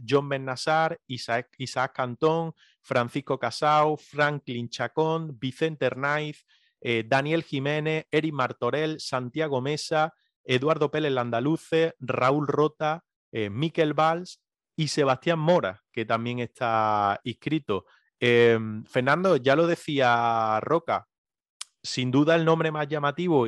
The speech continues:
y que a nivel nacional, eh, también aquí en Granada,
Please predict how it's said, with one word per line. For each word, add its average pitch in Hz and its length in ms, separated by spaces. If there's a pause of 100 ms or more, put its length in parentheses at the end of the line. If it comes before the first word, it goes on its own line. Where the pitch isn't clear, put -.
y 107 160
que 120 140
a 110 60
nivel 117 320
nacional, 143 640 (360)
eh, - 120
también 110 340
aquí 139 180
en 131 80
Granada, 123 540